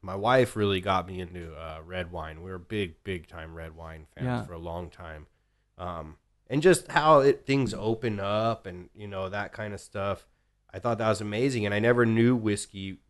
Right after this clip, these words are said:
Speaker 1: to be like that until I
Speaker 2: Right.
Speaker 1: started messing with it and pour a little water in,
Speaker 2: Sure.
Speaker 1: smell it, and just smelling it constantly. Just smell it
Speaker 2: It's
Speaker 1: when
Speaker 2: like
Speaker 1: it's
Speaker 2: one of
Speaker 1: this.
Speaker 2: the best parts.
Speaker 1: Put this in, yeah, smell it when it's like this. Go take it outside and smell it. Take it in
Speaker 2: Mm-hmm,
Speaker 1: the bathroom.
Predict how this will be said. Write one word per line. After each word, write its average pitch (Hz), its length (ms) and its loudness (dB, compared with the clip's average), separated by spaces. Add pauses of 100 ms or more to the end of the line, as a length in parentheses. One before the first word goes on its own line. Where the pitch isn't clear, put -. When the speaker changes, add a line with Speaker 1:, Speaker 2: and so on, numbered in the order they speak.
Speaker 1:
to 92 60 -20
be 185 200 -2
like 98 260 4
that 85 180 -10
until 90 240 -6
I 131 100 0
Speaker 2:
Right. 123 60 -4
Speaker 1:
started 98 240 0
messing 104 320 -4
with 98 160 -10
it 104 100 -8
and 85 80 -16 (400)
pour 92 140 -8
a 104 40 -2
little 120 220 2
water 139 380 2
in, 87 180 -8
Speaker 2:
Sure. - 220 -2
Speaker 1:
smell 147 180 6
it, 98 120 0
and 95 100 -10
just - 240 -8
smelling 120 560 2
it 80 240 -16
constantly. 104 720 -12 (180)
Just - 260 -10
smell 123 300 4
it 139 220 2
Speaker 2:
It's - 100 -12
Speaker 1:
when 139 100 4
Speaker 2:
like 139 80 4
Speaker 1:
it's 143 40 4
Speaker 2:
one 147 100 6
of 139 40 8
Speaker 1:
this. 208 120 12
Speaker 2:
the 127 60 6
best - 200 0
parts. 120 340 -2
Speaker 1:
Put 143 160 8
this 160 180 6
in, 127 100 8
yeah, 107 200 2
smell 113 340 -4
it 139 100 0
when 147 220 4
it's 160 160 4
like 180 200 0
this. - 320 4 (440)
Go 143 100 6
take 180 300 4
it 214 60 2
outside 233 460 6
and 143 120 0
smell 123 320 4
it. 95 160 -6
Take - 120 8
it 156 40 4
in 185 60 6
Speaker 2:
Mm-hmm, 233 80 6
Speaker 1:
the 254 60 10
bathroom. 233 300 6